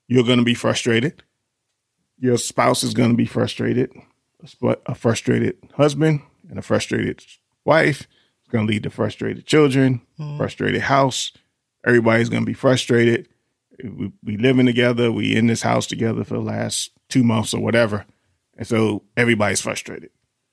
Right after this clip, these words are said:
Speaker 1: because you're not doing his will. And
Speaker 2: Yeah.
Speaker 1: so during this time of self-quarantine, just respect each other, honor each other.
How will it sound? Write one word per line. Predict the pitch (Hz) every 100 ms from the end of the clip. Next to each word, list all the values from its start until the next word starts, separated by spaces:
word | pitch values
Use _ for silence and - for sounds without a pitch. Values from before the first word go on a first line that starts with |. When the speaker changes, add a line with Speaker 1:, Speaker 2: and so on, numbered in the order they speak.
| _
Speaker 1:
because | 117 110 113 110 107 107 - _ _ _
you're | 117 127
not | 120 117 113
doing | 117 110 107
his | 113 110
will. | 117 98 92 _ _ _ _ _ _ _ _ _ _ _ _ _ _ _
And | 107
Speaker 2:
Yeah. | 87
Speaker 1:
so | 113 110 104 - _ _ _ _ _ -
during | - 127 123
this | 127 -
time | - 120 120 120 120 -
of | 120 117 113 107 104 95 - _ _ _ _
self-quarantine, | _ - 120 - 135 120 117 113 117 117 110 - _ _ _ _ _ _ _ _ _ _ _
just | 156 165 - - _ _ _ _
respect | 117 110 - 147 -
each | 160 -
other, | 160 160 170 _ _ _ _ _ _ _ _ _ _ _ _ -
honor | 110 123
each | 131 135 135
other. | 131 131